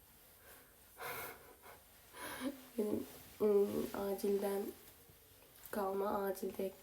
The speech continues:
acilde de şey yapmıştım ben, staj yapmıştım. Acildeki arkadaşlarım var benim. <laughs> Bir tane var yani.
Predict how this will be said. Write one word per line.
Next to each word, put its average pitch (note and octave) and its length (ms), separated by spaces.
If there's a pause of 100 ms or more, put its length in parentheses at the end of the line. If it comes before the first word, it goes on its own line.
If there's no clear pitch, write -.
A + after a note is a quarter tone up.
(100)
acilde G3 500
de G3 120
şey F#3 220
yapmıştım G3 600
ben, G#3+ 180 (160)
staj G3 400
yapmıştım. - 540 (760)
Acildeki G#3+ 580
arkadaşlarım G#3 840
var G3+ 240
benim. G3+ 260 (340)
<laughs> - 340
Bir - 140
tane G#3 320
var G3+ 160 (120)
yani. G#3+ 320